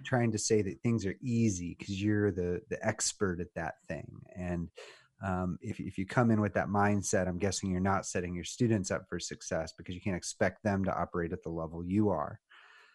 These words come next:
Um, not acknowledging <laughs> those dependencies and prerequisites. That seems like a pretty easy one to catch when you're teaching people things, but I can imagine a lot of people, like, overlook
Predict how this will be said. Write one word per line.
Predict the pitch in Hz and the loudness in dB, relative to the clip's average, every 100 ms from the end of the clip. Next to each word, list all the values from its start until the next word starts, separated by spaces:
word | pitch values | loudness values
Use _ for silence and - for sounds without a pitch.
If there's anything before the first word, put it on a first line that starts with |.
| _ - | _ -2
Um, | 104 101 90 - - | 2 2 2 -2 -6
not | 131 120 131 143 | 4 8 10 8
acknowledging | 107 98 101 127 - 156 | 6 6 6 6 8 8
<laughs> | |
those | 147 135 | 8 8
dependencies | 147 160 151 143 135 127 | 6 6 6 6 4 0
and | 127 | 0
prerequisites. | 113 117 123 123 120 120 110 | 0 2 2 0 0 2 4
That | 208 233 | 4 8
seems | 330 | 8
like | 294 190 | 8 6
a | |
pretty | 160 175 165 139 131 - - - | 8 10 10 10 6 -4 -8 4
easy | 190 190 190 | 8 10 10
one | 170 147 | 10 8
to | |
catch | 135 180 151 131 139 | 6 6 4 4 2
when | 127 | 4
you're | 117 | 2
teaching | - 147 135 104 | 2 2 2 0
people | 117 110 104 | 0 0 2
things, | 107 101 | 2 2
but | 110 | 4
I | 110 | 4
can | 113 | 2
imagine | 107 110 110 107 | 2 2 2 0
a | 98 | -2
lot | 101 104 | 0 -2
of | |
people, | - 101 98 | -4 -6 -2
like, | 95 90 | -2 -2
overlook | 107 101 95 98 | -2 0 0 -2